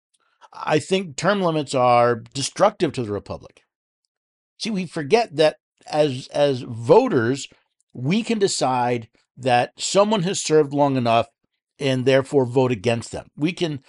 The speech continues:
every time someone's up for an election, we get to decide. What term limits do is they are, uh, a, a legisl-, generally a legislative or a constitutional method to say,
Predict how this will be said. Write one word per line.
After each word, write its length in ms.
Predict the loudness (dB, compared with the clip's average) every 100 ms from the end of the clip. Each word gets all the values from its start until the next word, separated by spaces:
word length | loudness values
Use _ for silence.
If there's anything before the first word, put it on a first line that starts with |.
| -6
every 180 | 0 0
time 280 | 0 -2 -2
someone's 280 | -4 -6 -4
up 140 | -4
for 80 | -4
an 80 | -2
election, 380 | -2 -4 -10 -12 _ _
we 240 | -6 -4 -2
get 180 | -6
to 80 | -6
decide. 400 | -10 -6 -6 -6
What 220 | -6 -8
term 320 | -6 -2 -2 0
limits 280 | -2 -4
do 440 | -6 -4 -4 -4 -10 _ _ _ _ _ _ _ -4
is 260 | -4 -2
they 240 | 0 0 0
are, 580 | 0 4 6 4 2 _ _ _ -6
uh, 440 | -2 0 -2 -6 -14 _ _ _
a, 460 | -6 -4 -2 0 0
a 20 |
legisl-, 680 | 0 2 2 2 -4 -12 -4
generally 300 | -2 0 0
a 60 |
legislative 580 | 2 0 0 -2 -2 0
or 60 | -2
a 60 |
constitutional 600 | -2 -4 -4 -4 -6 -6
method 320 | -4 -4 -4 -8
to 80 |
say, 320 | -2 0 0